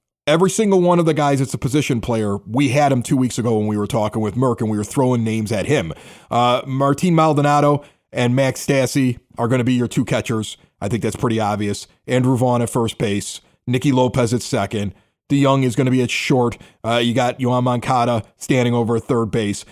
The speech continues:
And then when you look at your outfield, Benintendi, Luis Robert Junior,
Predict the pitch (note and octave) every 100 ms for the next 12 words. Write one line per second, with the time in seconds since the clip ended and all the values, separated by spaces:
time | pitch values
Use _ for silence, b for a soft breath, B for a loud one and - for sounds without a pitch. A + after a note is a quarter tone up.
0 | b - A#2+ B2 A#2+ C3 B2+ B2+ B2+ C3+
1 | C#3 D3 E3 D3+ C3 B2 - D#3 A#2 A2
2 | E3+ E3 D#3 D3+ - - B2+ A#2+ B2 A2+
3 | A2 D3+ C#3+ C#3